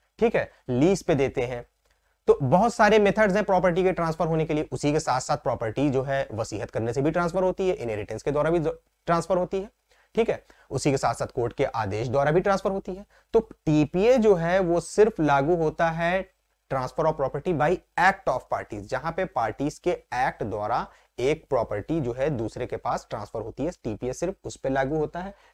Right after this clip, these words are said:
ना कि by operation of law। तो एग्जाम में क्वेश्चन पूछा जाता है इस तरीके से, जैसे क्वेश्चन एक तो हमने आपको बताया कि पूछा जाता है कि टीपीए कब लागू हुआ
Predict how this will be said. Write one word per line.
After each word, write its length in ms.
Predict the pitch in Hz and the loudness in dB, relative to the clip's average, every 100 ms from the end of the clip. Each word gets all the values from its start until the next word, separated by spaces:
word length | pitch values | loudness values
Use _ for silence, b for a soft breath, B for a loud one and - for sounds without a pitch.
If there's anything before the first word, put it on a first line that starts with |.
| 123 | -6
ना 280 | 127 156 175 | -2 -2 -2
कि 200 | 214 185 | -2 -2
by 360 | 120 127 170 - | 0 0 0 -2
operation 460 | 123 113 110 110 123 | -6 -6 -8 -8 -8
of 120 | 123 160 | -8 -6
law। 160 | 117 104 - b b b | -6 -6 -10 b b b
तो 60 | - | -4
एग्जाम 400 | 139 117 147 185 | 0 2 2 2
में 140 | 220 208 | 2 0
क्वेश्चन 380 | 160 151 170 151 | 0 -2 -2 -4
पूछा 260 | 127 135 | -4 -4
जाता 240 | 120 120 131 | -6 -6 -6
है 140 | 143 | -6
इस 120 | - | -6
तरीके 280 | 127 107 113 | -6 -6 -6
से, 200 | - 185 - | -8 -8 -6
जैसे 180 | 123 147 | -4 -2
क्वेश्चन 340 | 147 131 151 147 | -2 -2 -4 0
एक 180 | 139 165 | 0 2
तो 60 | |
हमने 160 | 143 139 | 0 0
आपको 160 | 131 | 0
बताया 300 | 127 123 120 | -2 -2 -2
कि 180 | 143 170 - b | -2 -4 -6 b
पूछा 200 | 139 135 | -2 0
जाता 200 | 131 120 | 0 -2
है 80 | 139 | -2
कि 80 | 170 | -2
टीपीए 300 | 175 165 - | -4 -2 -2
कब 140 | 139 127 | 0 2
लागू 360 | 120 110 123 | 2 0 0
हुआ 300 | 120 113 110 | 0 -2 -4